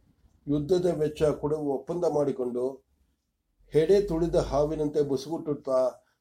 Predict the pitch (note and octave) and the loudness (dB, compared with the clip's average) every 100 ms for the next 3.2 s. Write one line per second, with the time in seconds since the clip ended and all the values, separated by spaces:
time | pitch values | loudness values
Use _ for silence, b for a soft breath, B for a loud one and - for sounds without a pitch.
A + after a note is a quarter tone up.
0 | _ - D#3+ F#3 - - D#3+ F#3 F#3+ F#3 | _ 2 4 4 -4 2 4 4 2 0
1 | F3 D#3 D3 D#3 D3+ D#3+ D3 D3 C3+ C#3 | 0 0 0 0 0 -6 -2 -2 0 2
2 | C#3+ D#3+ D#3+ - D3+ C#3 A#2 D3 E3 E3 | 2 2 -2 -2 0 0 0 0 0 -4
3 | D3 B2 | -10 -4